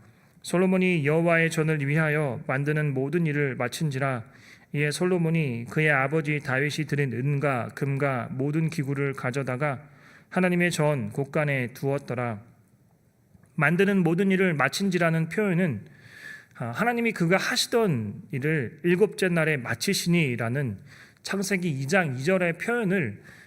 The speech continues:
어, 가지고 와서 사용을 했습니다. 그리고 마친지라의 원어는 완성되다, 끝나다, 평안하다라는 뜻을 갖고 있습니다. 이제 솔로몬은 하나님께서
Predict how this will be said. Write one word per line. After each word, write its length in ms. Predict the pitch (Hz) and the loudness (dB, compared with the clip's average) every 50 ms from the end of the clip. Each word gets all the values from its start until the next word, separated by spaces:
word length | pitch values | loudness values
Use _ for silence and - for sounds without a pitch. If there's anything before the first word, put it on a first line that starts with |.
| - - - | -20 -16 -12
어, 220 | - 110 110 117 117 | -10 -8 -8 -8 -4
가지고 420 | - 147 139 135 143 143 143 156 151 | -2 -2 -2 -2 -2 -2 -2 0 0
와서 500 | 143 123 113 113 - 127 135 135 113 107 | 0 0 -2 -2 -4 -4 -4 -4 -6 -8
사용을 560 | 135 - - 147 143 139 127 131 127 120 120 123 | -10 -8 -6 -4 -4 -4 -4 -6 -6 -6 -6 -6
했습니다. 540 | 151 - - 147 135 127 120 117 104 98 - - - _ _ _ _ _ _ _ _ _ - - - - _ _ | -6 -6 -6 -6 -4 -4 -4 -4 -6 -6 -10 -16 -20 _ _ _ _ _ _ _ _ _ -20 -20 -20 -20 _ _
그리고 640 | - - 160 165 160 170 170 165 165 160 151 - - - - - _ - | -6 -2 0 0 2 2 4 4 2 0 -2 -6 -14 -20 -20 -20 _ -4
마친지라의 800 | - 143 151 165 - - 214 202 180 185 175 170 160 160 165 156 | 0 0 0 0 2 2 2 2 2 4 2 4 4 4 2 2
원어는 720 | 131 120 120 123 135 160 170 156 151 165 151 120 107 104 - | 2 0 0 0 0 0 0 2 2 0 0 0 -4 -6 -6
완성되다, 960 | 120 117 117 123 139 147 170 180 180 170 156 143 131 147 135 120 107 101 113 - | -4 -2 -2 -2 0 0 0 0 2 2 0 0 0 -2 -2 -2 -4 -8 -10 -12
끝나다, 720 | - 196 190 208 208 185 160 165 160 147 120 104 98 - - - - | -8 -6 -4 -2 -2 -2 -2 -2 -2 -4 -4 -6 -10 -14 -18 -16 -10
평안하다라는 1000 | - - 214 226 233 233 214 208 190 196 170 147 123 113 117 123 123 123 120 117 | -6 -4 -2 0 0 0 0 0 0 0 0 -2 -2 -4 -6 -6 -6 -6 -6 -8
뜻을 400 | - 117 - 139 131 120 110 107 | -8 -8 -6 -6 -6 -6 -8 -8
갖고 440 | - 135 117 - - 123 117 110 - - | -10 -10 -10 -8 -6 -6 -6 -8 -8 -8
있습니다. 480 | 123 - - 127 120 117 120 113 - - - - _ - _ _ - - - - - - - - _ _ _ _ - | -8 -8 -6 -6 -6 -6 -6 -8 -10 -14 -20 -20 _ -20 _ _ -20 -20 -20 -20 -20 -20 -20 -20 _ _ _ _ -4
이제 160 | 170 151 185 | -2 0 0
솔로몬은 640 | 185 196 202 214 220 214 214 208 202 185 156 127 - | 2 4 4 4 4 4 4 4 4 4 2 2 0
하나님께서 920 | 165 196 214 214 202 190 190 - 170 151 - 151 160 160 135 110 107 | 2 2 4 2 2 0 0 0 0 0 0 0 0 0 -2 -2 -6